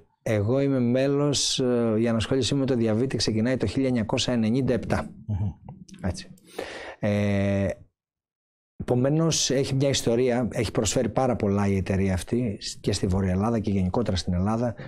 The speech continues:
Speaker 1: με πάρα πολλούς συναδέλφους, εκπαιδεύσεις, ενημερώσεις, μεγάλο
Speaker 2: Άρα,
Speaker 1: έργο.
Speaker 2: το αντικείμενο
Speaker 1: Αυτό
Speaker 2: της, πριν πούμε τίποτα άλλο, είναι, δηλαδή, η εταιρεία αυτή έχει ως αντικείμενο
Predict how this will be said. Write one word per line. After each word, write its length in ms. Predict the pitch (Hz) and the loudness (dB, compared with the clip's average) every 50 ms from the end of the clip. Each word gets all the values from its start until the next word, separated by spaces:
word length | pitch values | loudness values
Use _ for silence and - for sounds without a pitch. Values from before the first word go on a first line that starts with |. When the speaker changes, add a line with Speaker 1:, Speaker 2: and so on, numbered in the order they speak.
| - - - | -16 -12 -6
Speaker 1:
με 100 | - 95 | -6 -4
πάρα 260 | - - 120 120 113 | -2 0 0 0 0
πολλούς 240 | 104 107 104 104 - | 0 0 0 0 -2
συναδέλφους, 500 | - 101 87 85 95 117 120 98 - 104 | -2 -2 -2 0 0 0 -2 -2 -2 -4
εκπαιδεύσεις, 680 | 98 - - 92 87 87 110 120 - - 117 101 - | -4 -2 -2 -2 -2 0 0 -2 -2 -2 -4 -2 0
ενημερώσεις, 640 | 101 95 90 90 92 107 123 113 101 - 113 104 - - - - - - | 0 0 2 0 0 0 0 0 0 -2 -4 -4 -6 -8 -16 -16 -6 -2
μεγάλο 320 | 113 107 101 120 113 107 | 0 0 2 2 2 2
Speaker 2:
Άρα, 100 | 98 95 | 2 2
Speaker 1:
έργο. 200 | 92 87 - - - - - | 0 0 -2 -4 -6 -4 -4
Speaker 2:
το 60 | 120 | -2
αντικείμενο 500 | 110 107 107 101 101 139 143 - 127 131 | 0 0 0 0 0 2 2 2 2 2
Speaker 1:
Αυτό 140 | 135 135 156 | 2 2 0
Speaker 2:
της, 260 | 143 - - - 98 | 0 -2 -4 -6 -6
πριν 200 | - 135 135 131 | -2 -2 -2 0
πούμε 260 | 131 151 139 127 117 107 | 0 0 0 0 0 -2
τίποτα 320 | - 123 120 113 107 117 | -4 -4 -4 -2 -2 0
άλλο, 160 | 120 135 151 | 0 0 0
είναι, 180 | 143 151 151 127 | 0 0 0 0
δηλαδή, 300 | 113 117 117 117 123 139 | 0 0 0 0 2 2
η 120 | 123 107 | 2 2
εταιρεία 320 | 107 98 - 131 139 143 113 | 0 0 0 0 2 2 0
αυτή 280 | 98 - - 156 170 165 - - - - - _ - | 0 -2 -2 -2 -2 -2 -6 -14 -20 -20 -20 _ -4
έχει 420 | - 139 151 156 156 - - 139 | -2 0 0 0 -2 -2 0 0
ως 200 | 139 139 131 - | 0 0 0 0
αντικείμενο 640 | 131 110 104 101 - - 123 127 143 160 170 196 214 | 0 0 -2 -2 -2 -2 -2 0 0 0 0 0 -2